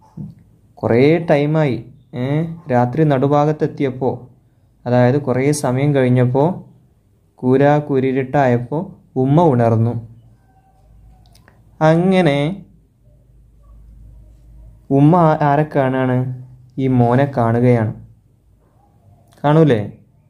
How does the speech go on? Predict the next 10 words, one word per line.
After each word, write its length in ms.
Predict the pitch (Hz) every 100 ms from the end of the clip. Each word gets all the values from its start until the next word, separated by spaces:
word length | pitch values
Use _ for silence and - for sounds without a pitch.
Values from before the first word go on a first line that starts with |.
| _ _ _ -
ആ, 380 | 117 113 113 110
കുറേ 300 | 110 107 123
നേരമായി 720 | 139 123 120 123 123 156 - - - _ -
മോൻ 260 | 113 131
വെള്ളം 380 | 131 107 110 135
കൊണ്ടുവന്ന് 720 | 139 131 131 131 127 127 196 - - - - -
ഉമ്മയുടെ 400 | 113 117 117 147
അരികെ 320 | 123 117 131
നിൽക്കുന്നതാണ് 800 | 135 123 120 131 127 131 127 131
ഉമ്മ 260 | 127 127